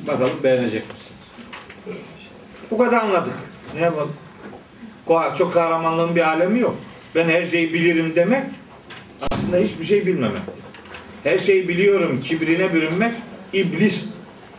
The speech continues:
ahlakıdır. Bizim öyle bir davamız yok. Anlayabildiklerimizi söylüyoruz. Bu kadar anladık.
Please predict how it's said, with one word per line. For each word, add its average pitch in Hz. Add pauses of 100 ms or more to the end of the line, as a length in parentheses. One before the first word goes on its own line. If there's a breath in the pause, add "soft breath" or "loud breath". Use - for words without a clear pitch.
(200)
ahlakıdır. 104 (500)
Bizim 180
öyle 165
bir 160
davamız 147
yok. 110 (460)
Anlayabildiklerimizi 160
söylüyoruz. 123 (220)
Bu 294
kadar 330
anladık. 185